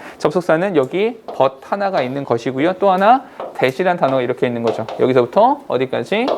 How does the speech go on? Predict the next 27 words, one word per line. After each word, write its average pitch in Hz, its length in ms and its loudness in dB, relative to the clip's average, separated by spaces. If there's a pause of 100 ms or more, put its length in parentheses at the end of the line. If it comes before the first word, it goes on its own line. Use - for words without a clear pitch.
(100)
여기까지 131 680 2
묶어주시면 135 640 0
되더라. 117 280 0 (720)
됐니? 170 360 2 (360)
문장 254 240 6
보니까 196 580 2 (240)
많은 202 360 4
사람들은 262 500 4
여기에는 294 580 4
동의합니다. 175 460 -2
이것까진 208 560 2
동의를 147 360 2
해. 123 200 2
어떤 196 300 2
동의를 175 360 0
하냐면 185 520 2 (340)
it 302 80 4
is 302 120 2
preferable, 247 460 4
잠깐만, 196 540 0
여기서 185 240 4
있으면 170 180 0
뭡니까? 151 580 2
가짜 220 760 0
주어가 165 640 2
되는 147 260 -4
것이고요. 151 680 2